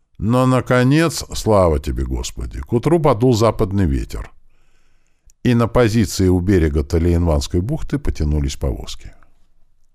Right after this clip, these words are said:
Наши ракеты летали не на порохе,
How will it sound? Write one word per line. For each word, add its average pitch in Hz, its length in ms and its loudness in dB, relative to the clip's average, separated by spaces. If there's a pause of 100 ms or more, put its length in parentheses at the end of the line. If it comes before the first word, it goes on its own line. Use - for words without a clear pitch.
(1000)
Наши 151 380 2
ракеты 147 440 2
летали 135 400 2
не 135 120 2
на 143 160 2
порохе, 65 580 -4